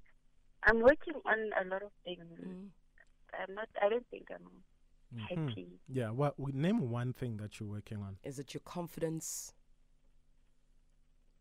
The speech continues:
Speaker 1: I'm mainly working on my happiness.
Speaker 2: On your happiness?
Speaker 1: Yes.
Speaker 3: Yeah, but what about your happiness?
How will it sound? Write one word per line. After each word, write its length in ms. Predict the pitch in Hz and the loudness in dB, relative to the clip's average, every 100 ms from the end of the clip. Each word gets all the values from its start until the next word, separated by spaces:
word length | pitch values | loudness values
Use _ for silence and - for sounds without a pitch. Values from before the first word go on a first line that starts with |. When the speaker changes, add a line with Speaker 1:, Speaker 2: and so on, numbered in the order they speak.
| _ _ _ _ _ _ - - _ 208 | _ _ _ _ _ _ -20 -20 _ 4
Speaker 1:
I'm 160 | 220 226 | 6 4
mainly 180 | 254 262 240 | 0 4 2
working 300 | 185 185 190 | 2 -6 -4
on 180 | 175 170 | -4 -4
my 80 | 170 | -6
happiness. 240 | 170 160 - - 151 151 - - - - - - | -10 -16 -20 -20 -20 -20 -20 -20 -20 -20 -12 -4
Speaker 2:
On 180 | 160 | 0
your 160 | 165 208 | 2 2
happiness? 720 | 165 170 - 131 117 - - _ - _ _ - | -2 -4 -2 -4 -4 -8 -10 _ -20 _ _ -20
Speaker 1:
Yes. 140 | 95 87 - _ _ - - - - - - | -20 -20 -20 _ _ -20 -20 -20 -20 -20 -8
Speaker 3:
Yeah, 220 | 202 196 | 0 0
but 180 | 151 147 | 2 2
what 160 | 151 180 | 4 4
about 400 | 151 131 123 - | 4 0 0 -2
your 80 | 110 | -4
happiness? 560 | 120 - 110 92 - | -6 -6 -8 -8 -12